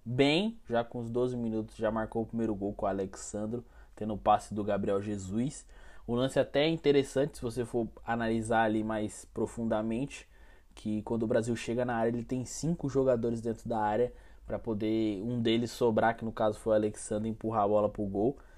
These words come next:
e abrir o placar. Mas no primeiro tempo foi só isso, a seleção, apesar de tá controlando o jogo, é, não ter sofrido nenhuma chance assim tão grande do Peru,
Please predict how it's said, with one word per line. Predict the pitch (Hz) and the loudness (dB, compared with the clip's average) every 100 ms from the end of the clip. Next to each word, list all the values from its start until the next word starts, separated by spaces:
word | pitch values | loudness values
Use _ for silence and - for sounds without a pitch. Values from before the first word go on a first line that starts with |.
| - - - | -20 -16 0
e | 117 | 2
abrir | 110 120 | 4 2
o | |
placar. | 113 120 110 110 117 165 - - - - - - - - - - | 6 6 6 8 8 8 2 -20 -20 -20 -20 -20 -20 -20 -14 -2
Mas | 113 123 143 | 4 6 6
no | 143 | 4
primeiro | 151 147 147 | 4 4 4
tempo | - 143 - | 4 0 4
foi | 143 | 4
só | 139 160 | 8 10
isso, | 143 151 - | 10 8 2
a | 131 | 0
seleção, | 135 131 - 135 127 123 - - - - | 4 2 4 2 4 2 -4 -20 -20 -2
apesar | 104 104 127 127 147 | 0 4 4 6 6
de | 170 175 151 - - - - | 4 0 -6 -14 -20 -2 6
tá | 131 131 127 123 - - | 10 12 12 10 6 2
controlando | 160 165 156 156 202 220 | 4 6 8 10 8 6
o | |
jogo, | 175 160 151 120 110 98 - - - | 6 8 8 6 2 -2 -6 -20 -14
é, | 107 107 107 - | -4 -2 -2 -4
não | 117 143 | -2 -2
ter | 147 - 156 156 151 | -2 2 4 4 0
sofrido | - 147 - - 165 180 143 127 117 - | 0 0 0 0 2 2 2 -2 -4 -6
nenhuma | 117 123 131 143 156 143 - - - | -2 0 0 0 0 -2 -6 -16 -18
chance | - - 123 131 | -8 -2 -2 0
assim | 113 127 | -4 -2
tão | 113 123 | -2 -2
grande | 117 117 120 | 0 0 -2
do | 107 | -6
Peru, | - 113 110 131 | -2 0 2 0